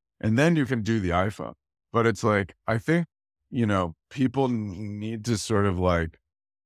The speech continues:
not just look at Steve Jobs on the stage pitching the iPhone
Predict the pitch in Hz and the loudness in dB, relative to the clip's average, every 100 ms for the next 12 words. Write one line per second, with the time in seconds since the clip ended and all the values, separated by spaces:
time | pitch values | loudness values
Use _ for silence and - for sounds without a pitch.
0 | _ _ - 107 101 98 101 - 101 107 | _ _ -6 -2 2 4 2 0 0 0
1 | - 98 98 113 110 95 - - - 117 | 0 -2 0 0 0 -2 -2 -8 -6 -4
2 | 104 85 98 98 95 82 - 98 95 87 | -4 0 2 4 2 -4 -2 -2 0 -4
3 | - 110 101 95 82 - - 110 113 95 | -4 0 0 0 -4 -8 -6 -4 -2 -4
4 | 85 - 85 92 - 80 76 | -4 -4 -2 -4 -6 -10 -10